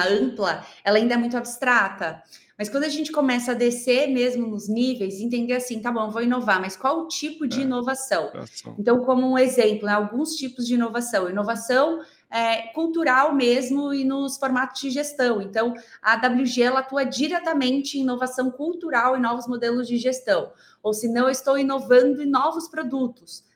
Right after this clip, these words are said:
Speaker 1: né? As áreas de P e D hoje, elas já trabalham há anos, né, eh, com inovação em produtos. Isso quer dizer o quê?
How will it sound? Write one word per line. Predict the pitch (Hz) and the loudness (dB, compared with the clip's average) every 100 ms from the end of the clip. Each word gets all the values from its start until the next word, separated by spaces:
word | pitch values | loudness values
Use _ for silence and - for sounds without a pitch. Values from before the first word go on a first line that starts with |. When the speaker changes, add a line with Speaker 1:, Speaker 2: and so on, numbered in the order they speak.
| _ | _
Speaker 1:
né? | 214 | 0
As | 226 220 | 0 2
áreas | 233 320 262 | -2 -2 -4
de | 277 | 0
P | 254 262 | 0 0
e | 226 | 0
D | 220 254 | 0 2
hoje, | 226 240 254 | 0 -2 -2
elas | 233 233 240 | -2 0 -2
já | 247 | -2
trabalham | 247 - - 247 220 254 | -6 -14 -2 2 4 4
há | 302 | 4
anos, | 254 277 262 190 - 202 | 6 6 6 0 -6 -4
né, | 214 240 - - _ | -2 -2 -8 -20 _
eh, | 208 | -2
com | 208 233 | 2 0
inovação | 233 226 220 247 | 0 -2 0 0
em | 247 | 0
produtos. | 269 214 247 240 - | 0 2 2 0 -4
Isso | 233 233 | -8 -6
quer | 262 | -4
dizer | 220 208 247 | -2 2 2
o | |
quê? | 254 226 170 - | 2 -2 -2 -6